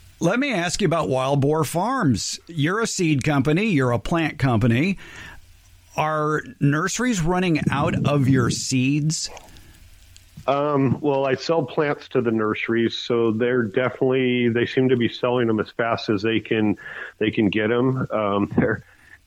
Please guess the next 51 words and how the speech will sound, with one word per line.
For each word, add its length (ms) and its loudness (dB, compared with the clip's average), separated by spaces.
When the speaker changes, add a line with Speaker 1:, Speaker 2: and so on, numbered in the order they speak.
Speaker 2:
they're 180 2
definitely 880 0
been 160 0
a 60 0
hot 280 -2
seller. 460 0
The 140 0
seeds 400 0
have 180 0
been 400 2
a 60 -4
good 280 -2
sell 280 -2
too. 360 0
I'm 100 -2
just, 220 -4
I'm 80 0
fortunate 520 -2
to 340 -2
be 100 0
in 100 2
the 80 0
right 200 -2
business 420 -2
right 160 0
now. 260 0
It, 160 -4
it's 120 -4
a 80 2
great 260 -2
time 360 0
to 500 2
learn 180 0
how 140 -2
to 100 0
grow. 380 -2
Everybody 500 2
wants 380 0
to. 360 2
Uh, 200 0
my 140 0
wife 280 -2
and 100 -4
I 120 -2
took 260 -4
a 40 2
little 180 0
bike 320 -2
ride 200 0
this 220 -4
morning, 400 2